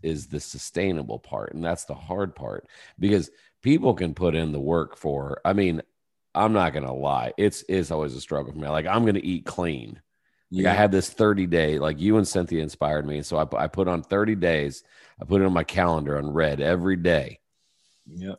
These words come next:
Speaker 1: And it just says, "Eat clean." And it's not even a specific, you know, like, hardcore, like, keto or d-, cardio or blah, blah, blah. It's just eat clean.
Speaker 2: Clean.
Speaker 1: And so I, I, I, I made it two days.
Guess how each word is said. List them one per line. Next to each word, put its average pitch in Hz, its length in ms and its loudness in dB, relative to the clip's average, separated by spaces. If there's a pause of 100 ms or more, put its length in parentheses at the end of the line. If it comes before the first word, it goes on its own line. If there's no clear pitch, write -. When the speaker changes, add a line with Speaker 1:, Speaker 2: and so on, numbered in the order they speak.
(140)
Speaker 1:
And 80 140 -2
it 78 80 -4
just 85 220 -2
says, 82 420 2
"Eat 101 300 -2
clean." 80 680 -2
And 87 100 -2
it's 87 140 -4
not 135 160 2
even 131 220 4
a 120 40 2
specific, 117 680 -2 (380)
you 110 140 2
know, 117 380 2 (920)
like, 87 360 -2
hardcore, 90 800 4
like, 78 220 0
keto 85 480 2
or 78 560 -2 (160)
d-, 76 140 -6 (120)
cardio 78 600 0
or 76 40 -4
blah, 80 280 -2
blah, 78 220 -2
blah. 76 240 -2
It's 71 180 -8 (300)
just - 300 -8
eat 131 220 0
clean. 95 460 -2 (500)
Speaker 2:
Clean. 104 300 -10 (100)
Speaker 1:
And 87 80 -10
so 104 380 4
I, 92 60 4
I, 92 320 2
I, - 140 -2
I - 40 2
made 95 240 2
it - 100 -6
two 143 240 4
days. 101 560 2